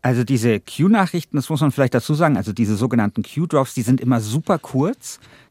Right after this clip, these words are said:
Die kann man auch gut teilen, die kann man gut im Internet verbreiten.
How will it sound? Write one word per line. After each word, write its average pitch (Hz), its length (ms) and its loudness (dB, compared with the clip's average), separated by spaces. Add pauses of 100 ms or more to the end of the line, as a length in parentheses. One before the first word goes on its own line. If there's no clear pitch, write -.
Die - 60 -4
kann 170 240 -2
man 165 160 2
auch 135 240 -2
gut 110 260 -6
teilen, 160 640 0
die 117 120 -6
kann 139 200 -2
man 135 140 2
gut 123 200 -4
im 113 140 -2
Internet 147 500 0
verbreiten. 135 840 -2